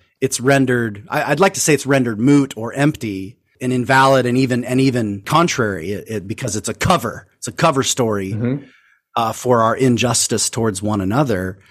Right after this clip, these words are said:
Speaker 1: So it's interesting how this passage s-, playing with this Levitical stuff, kinda assuming the prophetic critique, but not, but, but not really leaning on it here in the book of Hebrews.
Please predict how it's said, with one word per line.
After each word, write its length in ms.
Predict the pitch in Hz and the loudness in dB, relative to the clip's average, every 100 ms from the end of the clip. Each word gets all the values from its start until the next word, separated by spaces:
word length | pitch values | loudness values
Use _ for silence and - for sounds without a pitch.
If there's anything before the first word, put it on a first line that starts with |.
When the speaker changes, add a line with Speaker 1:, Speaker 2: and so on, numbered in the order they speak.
| _ - | _ -6
Speaker 1:
So 160 | - | 0
it's 140 | 151 175 | 0 2
interesting 420 | 196 190 - 143 | 0 0 0 0
how 220 | 123 131 | 2 0
this 560 | 117 156 160 - - - _ _ _ _ _ _ | 2 2 2 0 -2 -8 _ _ _ _ _ _
passage 500 | - 151 127 135 110 | -4 -2 0 0 -2
s-, 260 | - - - _ _ _ _ | -4 -4 -8 _ _ _ _
playing 400 | - 170 175 165 | -4 2 4 6
with 180 | 147 135 | 4 2
this 180 | 139 - | -2 -2
Levitical 480 | 131 127 135 - 123 | 0 2 0 0 -2
stuff, 440 | - - 123 123 | -2 0 0 0
kinda 320 | - 143 127 - - - | 0 2 2 -2 -18 -2
assuming 560 | 131 - 202 233 202 160 | 0 4 4 6 6 4
the 60 | |
prophetic 440 | 151 139 147 135 127 | 2 0 2 2 0
critique, 420 | 127 - 135 - | -6 0 -2 0
but 140 | 135 | -2
not, 280 | 135 135 135 | 0 0 0
but, 300 | 127 123 _ _ _ - _ | -2 -2 _ _ _ -20 _
but 120 | 139 | 0
not 240 | 135 143 143 | 2 2 4
really 500 | 143 135 127 110 110 _ _ _ _ | 4 4 2 0 -8 _ _ _ _
leaning 440 | 120 180 190 123 | 2 4 6 4
on 200 | 104 95 | 0 -2
it 220 | 95 95 _ | -4 -8 _
here 280 | - 143 117 | 2 4 6
in 180 | 110 | 2
the 80 | 101 | 0
book 180 | 120 107 | -4 -4
of 60 | - | -2
Hebrews. 880 | 156 175 95 87 85 110 - - | 0 0 -2 -4 -8 -8 -10 -10